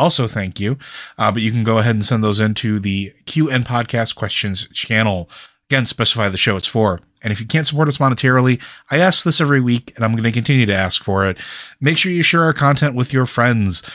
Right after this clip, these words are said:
Spreading the word is a great way of helping us grow the community. And also, you know, I just like the idea that more people are listening to our crazy ideas and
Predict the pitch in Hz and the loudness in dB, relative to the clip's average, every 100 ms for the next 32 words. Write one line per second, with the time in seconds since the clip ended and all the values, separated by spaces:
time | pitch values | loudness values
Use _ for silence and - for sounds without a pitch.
0 | - _ - - 127 143 139 117 117 123 | -20 _ -8 0 2 4 4 4 4 4
1 | 127 117 113 110 104 98 113 127 107 110 | 2 0 -2 -2 -4 0 0 0 2 2
2 | 113 104 101 104 - - 110 117 113 107 | 2 0 0 -2 -4 -4 -2 -2 0 0
3 | - - 104 127 127 - 107 98 98 101 | -2 0 0 2 0 -2 -2 0 0 -2
4 | 98 - - - - 117 127 131 131 151 | -4 -8 -20 -20 -2 0 2 2 4 4
5 | 131 131 - 160 160 208 202 208 - 226 | 2 2 -6 -10 -4 -2 0 -2 -4 -2
6 | 302 - 196 190 170 160 - 143 139 110 | 0 -2 -2 0 0 -6 -2 2 2 2
7 | 127 127 104 113 123 127 123 107 95 - | 2 2 2 2 0 0 0 0 -2 0
8 | 117 113 123 117 - 117 117 117 117 104 | 0 0 0 0 0 0 2 2 2 2
9 | 113 113 98 | 0 0 -2